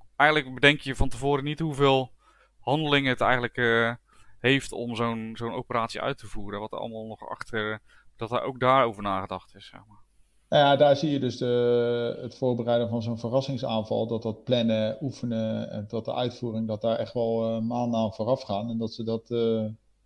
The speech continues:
Speaker 2: ja, dat ze daar toch echt wel goed over na hebben gedacht. Want stel je voor dat zij dachten van, eh, nou, weet je wat, we staan aan de grens bij Venlo en we gaan kijken hoe we naar Den Haag toe kunnen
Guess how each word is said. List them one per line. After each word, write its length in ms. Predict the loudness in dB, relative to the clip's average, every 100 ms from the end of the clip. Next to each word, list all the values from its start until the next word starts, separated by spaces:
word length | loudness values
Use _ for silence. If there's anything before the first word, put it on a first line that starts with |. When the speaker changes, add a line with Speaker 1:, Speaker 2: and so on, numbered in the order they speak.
| _ _
Speaker 2:
ja, 180 | -8 -8
dat 140 | -8
ze 120 | -14 -6
daar 160 | -6
toch 140 | -6 -8
echt 160 | -6
wel 100 | -6
goed 220 | -4 0
over 220 | 0 2 0
na 100 | 0
hebben 180 | -2
gedacht. 220 | -2 -8 -6
Want 120 | -6
stel 180 | 2 2
je 100 | 2
voor 180 | 0
dat 120 | 0 0
zij 220 | 2 4
dachten 280 | 2 -2 -6
van, 220 | -2 0
eh, 200 | 0 0
nou, 180 | 0 0
weet 200 | 0 0
je 60 | -2
wat, 160 | -4
we 60 | -4
staan 240 | -2 0
aan 100 | 0
de 60 | -2
grens 240 | -2 -2
bij 120 | -2 -4
Venlo 480 | 0 2 2 2 2
en 80 |
we 80 | -2
gaan 200 | -4 -2
kijken 340 | 4 4 4 0
hoe 60 |
we 60 | 2
naar 100 | 0
Den 120 | 0 0
Haag 200 | -2 -4
toe 140 | -6
kunnen 260 | -2 -2